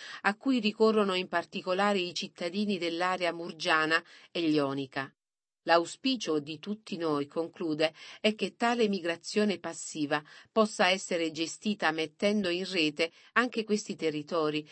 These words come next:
con il Dipartimento Interaziendale, dando così prosieguo ad un percorso già avviato. Dipartimento Interaziendale di Reumatologia.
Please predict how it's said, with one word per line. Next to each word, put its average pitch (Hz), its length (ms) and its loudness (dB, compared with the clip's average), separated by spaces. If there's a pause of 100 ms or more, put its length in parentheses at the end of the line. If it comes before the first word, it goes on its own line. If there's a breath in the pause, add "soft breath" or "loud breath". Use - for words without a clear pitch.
(160 loud breath)
con 196 180 2
il 175 100 -4
Dipartimento 175 840 -2
Interaziendale, 160 1120 -2 (220)
dando 165 520 4
così 196 440 -2
prosieguo 190 720 0
ad 165 240 2
un 185 80 -8
percorso 214 640 -2
già 196 220 0
avviato. 143 720 -2 (1080)
Dipartimento 214 920 2
Interaziendale 175 1120 2
di 156 140 -8
Reumatologia. 185 1120 -2